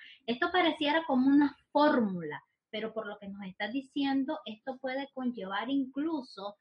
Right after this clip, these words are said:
a, a una frustración al llegar al final de esto,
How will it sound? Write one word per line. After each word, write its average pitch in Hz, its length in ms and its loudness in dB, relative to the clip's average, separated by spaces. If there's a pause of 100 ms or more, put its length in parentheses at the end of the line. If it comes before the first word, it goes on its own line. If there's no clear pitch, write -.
(300)
a, 202 440 2 (100)
a 208 100 -6
una 247 360 0
frustración 240 1080 -6 (140)
al 190 160 -6
llegar 190 320 -4
al 262 180 -4
final 208 500 -4
de 240 260 -4
esto, 214 440 -14